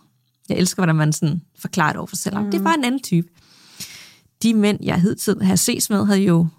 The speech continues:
Speaker 1: vist sig ikke at være en match, så jeg valgte at åbne horisonten for noget nyt.
Speaker 2: Ja, det kan jeg godt lide.
Speaker 1: Mm. Da han så kom hjem til mig tredje gang, var det virkelig noget af en oplevelse.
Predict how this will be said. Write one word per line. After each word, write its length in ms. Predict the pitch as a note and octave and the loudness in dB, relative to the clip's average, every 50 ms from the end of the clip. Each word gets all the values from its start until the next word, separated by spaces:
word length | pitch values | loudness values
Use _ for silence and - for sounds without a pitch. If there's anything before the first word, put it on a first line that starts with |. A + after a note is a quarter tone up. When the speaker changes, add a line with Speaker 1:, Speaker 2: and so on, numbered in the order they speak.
| _ - | _ 0
Speaker 1:
vist 260 | G3+ B3+ C4+ - - | 0 2 2 2 0
sig 100 | G3+ - - | -2 0 2
ikke 220 | B3+ C#4+ D#4 D4+ | 2 2 2 2
at 60 | A3+ | 2
være 100 | F3 - | 2 2
en 120 | F3 F3+ E3 | 2 2 2
match, 360 | D#3 E3+ - - - - - - | 0 0 -2 -2 -6 -6 -6 -6
så 320 | - - - B3+ B3 A3 A3 - _ B3 | -4 -2 0 0 0 -2 -6 -12 _ -4
jeg 120 | B3 A#3+ | -2 0
valgte 260 | A#3 A3+ A#3 B3 B3+ | 0 0 0 0 0
at 100 | B3 A#3+ - | 0 2 2
åbne 260 | G3+ G3+ A#3+ A#3 G#3 | 0 0 0 0 0
horisonten 640 | G#3 G3+ G3 - - G3+ G3+ - _ - F#3 F#3 F#3 | 2 2 0 0 0 -2 -4 -6 _ -2 -2 -2 -2
for 120 | - - G#3+ | -4 -2 -2
noget 200 | G#3 A3 A3+ G#3+ | -2 0 2 2
nyt. 300 | F3 D#3 D3+ - - - _ _ _ _ - | 0 0 0 -4 -12 -16 _ _ _ _ -8
Speaker 2:
Ja, 220 | G3 G3+ - G3 C#4+ D4 - _ | -6 -2 -2 -2 -2 -2 -6 _
det 100 | - A3+ | -4 0
kan 80 | - F#4 | 2 2
jeg 80 | F4 - | 2 2
godt 140 | G3 F3 | 0 0
lide. 160 | - G3 F#3+ - | 0 -2 2 4
Speaker 1:
Mm. 200 | E3+ F3 A3+ F#4+ - _ _ _ _ _ _ _ - _ _ - - | 4 4 4 2 -4 _ _ _ _ _ _ _ -20 _ _ -4 0
Da 40 | F#3+ | 2
han 100 | F#3 F3 | 2 2
så 160 | - - G3+ | 2 0 -2
kom 180 | G3 - A3 G3+ | -2 0 0 0
hjem 140 | G3 F#3 F3+ | 0 0 -2
til 120 | - F#3+ | -2 0
mig 180 | F3+ E3+ F#3 F#3 | 2 2 2 0
tredje 260 | - - B3+ D#4 E4 | 0 0 0 0 2
gang, 320 | C4 G3+ F#3 F#3 G3 F#3 | 0 0 0 2 2 2
var 100 | F#3+ F#3+ | 2 4
det 260 | F#3 G#3 G3+ F3+ E3+ | 4 4 2 4 4
virkelig 240 | A3 D4+ E4 D#4 C4 | 2 2 4 4 4
noget 160 | F3+ E3 D#3+ | 4 4 4
af 40 | D#3 | 4
en 60 | D#3 | 4
oplevelse. 440 | D3 D#3 D3+ E3+ - - D#3 - - | 2 2 2 0 -2 -2 -6 -8 -10